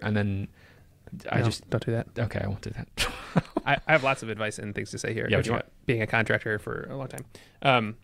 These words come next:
Speaker 2: first of all, I would not underestimate the value of you taking the risk and also the capital, capital risk and, and,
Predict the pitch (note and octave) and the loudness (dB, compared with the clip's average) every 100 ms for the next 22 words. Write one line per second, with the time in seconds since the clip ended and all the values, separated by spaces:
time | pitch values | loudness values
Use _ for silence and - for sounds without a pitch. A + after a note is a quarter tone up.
0 | - - - F3+ F#3 C3+ A2+ A2 - C3+ | -20 -20 -2 0 2 4 6 4 4 6
1 | B2 - - C3+ C#3+ F#3+ B2+ A2+ A#2+ - | 6 2 -6 0 2 2 0 0 -2 -2
2 | A#2 A#2 - A2+ G#2+ G#2+ - - - _ | -2 -4 -4 -2 -2 -4 -8 -20 -20 _
3 | _ _ - - - - B2+ B2 B2 C3 | _ _ -20 -20 -20 -8 0 4 6 6
4 | C3 A2+ G#2+ - _ _ _ - C#3 C3 | 4 2 -2 -8 _ _ _ -6 0 4
5 | C#3 - C3+ B2+ A#2 G#2+ C#3+ - - - | 4 4 2 2 -2 2 2 2 -6 -4
6 | B2+ A#2 - A2+ - - B2 B2 C3+ F3 | 0 2 0 -8 -4 -2 0 2 2 0
7 | - - B2+ B2+ C3 C3 - - C3+ A2+ | -8 0 0 2 0 0 -2 -4 -2 0
8 | G#2+ - A#2 G#2+ A2+ | -2 -2 -4 -4 -8